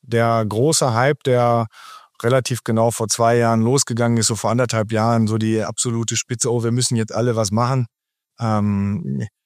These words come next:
ich, äh, ich, ich weise in diesen Diskussionen immer wieder gerne auf eine uralte I-B-M-Werbung. Ich weiß nicht, wer sich daran noch erinnert. Wir haben so in den späten neunzigern haben wir Fernsehwerbung noch gemacht und dann saßen zwei graue,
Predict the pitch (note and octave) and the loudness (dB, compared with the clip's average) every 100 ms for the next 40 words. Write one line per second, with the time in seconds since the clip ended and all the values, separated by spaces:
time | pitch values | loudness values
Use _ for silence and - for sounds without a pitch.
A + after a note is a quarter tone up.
0 | _ _ - A2+ - - A2+ G#2+ G#2+ G#2 | _ _ -10 -10 -10 -2 2 4 4 2
1 | G2+ G2 G#2+ - C3+ - D3 - C#3+ D3+ | 2 0 -6 -8 -6 -2 0 2 2 4
2 | C#3+ C#3 C3 C3 C3+ - B2 D3+ D3+ C#3+ | 2 2 0 0 -2 -2 -4 -2 -2 -2
3 | C3 B2+ A2+ B2+ C#3+ A#2+ C3 - F#3 G3 | -2 -2 0 0 2 0 -2 -2 0 0
4 | C#3+ C#3+ - D3+ B2 A#2 E3 F3 A2+ G#2 | 0 0 -2 -2 0 2 2 2 2 2
5 | G#2+ G#2 A#2+ - A2+ A#2+ A2 G#2 B2+ A#2+ | 0 0 0 0 -2 0 -2 -2 -2 0
6 | A#2+ A2 A#2 B2+ A2+ A2+ A#2 B2+ B2 A#2 | 0 0 0 -2 -2 0 0 0 0 0
7 | A2+ A2 - E3 E3 C3 C3+ F3 D3+ C#3 | 0 -2 -2 0 0 0 2 0 0 0
8 | B2+ B2 B2 A#2 A2+ A2 G#2+ C#3+ F3 E3+ | 0 0 0 0 2 2 2 2 2 2
9 | C3+ B2 A#2+ A#2 A2+ - A#2 A2 G#2+ - | 4 4 4 2 2 0 -4 -4 -4 -6
10 | A2 G2 G2+ G#2 - - - - A#2 B2 | -6 -4 -4 -6 -12 -20 -16 -4 0 2
11 | - B2 - B2 A#2 A2+ A#2 G#2+ A2+ A#2 | 0 -2 -2 0 2 2 0 -2 0 0
12 | C3+ C3 B2+ B2+ | 2 2 4 2